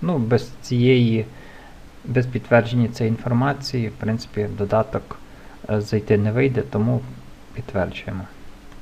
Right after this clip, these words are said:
І ми потрапили в сам додаток.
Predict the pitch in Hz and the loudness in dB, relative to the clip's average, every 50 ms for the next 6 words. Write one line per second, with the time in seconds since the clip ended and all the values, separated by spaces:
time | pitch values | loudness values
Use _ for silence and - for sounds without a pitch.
0 | - - - - - - - - - - - - - - - - - - - - | -18 -18 -20 -20 -18 -18 -18 -18 -18 -16 -16 -16 -18 -18 -18 -20 -20 -18 -18 -18
1 | - - - - - - - - - 214 190 190 147 123 127 143 139 127 127 123 | -16 -12 -12 -12 -12 -12 -18 -8 0 2 4 4 6 6 4 4 2 0 -4 -4
2 | - - 131 127 - - 113 107 107 - - 113 110 113 110 98 - - - - | 2 2 2 2 2 0 -2 -2 -2 -4 -4 -2 -2 0 -2 -2 -4 -4 -6 -6
3 | - - - - | -6 -8 -12 -12